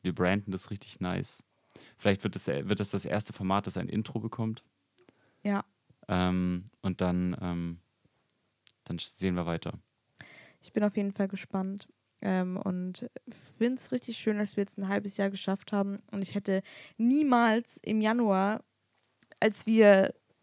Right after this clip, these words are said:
Speaker 2: die Folge gemacht haben, hätte ich niemals gedacht, dass wir jetzt an dem Punkt sind, an dem wir jetzt sind.
Speaker 1: Ich auch nicht. Ich auch nicht. Und ich bin sehr glücklich darüber und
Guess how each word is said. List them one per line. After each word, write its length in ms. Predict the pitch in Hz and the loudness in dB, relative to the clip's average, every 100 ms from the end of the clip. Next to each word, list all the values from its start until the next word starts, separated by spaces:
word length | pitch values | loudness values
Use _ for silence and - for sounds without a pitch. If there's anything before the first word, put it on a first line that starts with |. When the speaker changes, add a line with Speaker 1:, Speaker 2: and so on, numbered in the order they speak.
| _ _ _ - | _ _ _ -12
Speaker 2:
die 80 | 214 | -2
Folge 360 | - 226 220 | 6 6 6
gemacht 440 | 202 196 202 - - | 0 2 2 2 2
haben, 300 | 190 196 220 | 2 2 -4
hätte 180 | 214 208 | -6 -6
ich 100 | - | -4
niemals 340 | 202 202 190 - | -2 0 -2 -2
gedacht, 320 | 196 190 - | -2 -2 -2
dass 180 | 190 - | -8 -2
wir 160 | 196 | 0
jetzt 300 | 190 185 - | 0 -4 -8
an 80 | 202 | -6
dem 120 | 185 | -6
Punkt 300 | - 190 190 | -6 -8 -8
sind, 240 | - 185 185 | -4 -4 -2
an 180 | 185 | -4
dem 200 | 180 180 | -4 -4
wir 80 | 175 | -2
jetzt 160 | 175 - | -4 -6
sind. 260 | 170 175 - - - | -8 -8 -14 -12 -6
Speaker 1:
Ich 160 | 104 | -4
auch 180 | 76 - | -6 -8
nicht. 180 | 78 - _ _ - | -12 -14 _ _ -18
Ich 140 | - | -12
auch 140 | - 87 | -12 -12
nicht. 200 | 82 - | -16 -6
Und 120 | 95 | -4
ich 80 | 87 | 0
bin 180 | 104 95 | 2 4
sehr 400 | 98 101 101 98 | 6 6 6 2
glücklich 320 | 104 98 - | -2 -4 -4
darüber 400 | 98 95 90 92 | -4 -2 -2 -2
und 300 | 95 90 | -2 -4